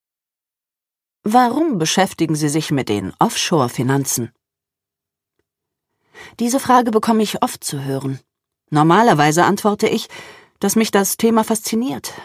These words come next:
weil es so viele gesellschaftliche Sphären umfasst, von Wirtschaft und Politik bis zu Familie und Kultur. In Wahrheit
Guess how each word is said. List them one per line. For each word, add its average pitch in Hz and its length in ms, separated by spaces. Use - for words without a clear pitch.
weil - 160
es - 100
so 135 80
viele 185 320
gesellschaftliche 151 760
Sphären 180 420
umfasst, - 540
von - 320
Wirtschaft 165 540
und 90 260
Politik 139 680
bis - 180
zu 135 100
Familie 165 520
und - 160
Kultur. 139 420
In 143 220
Wahrheit 196 480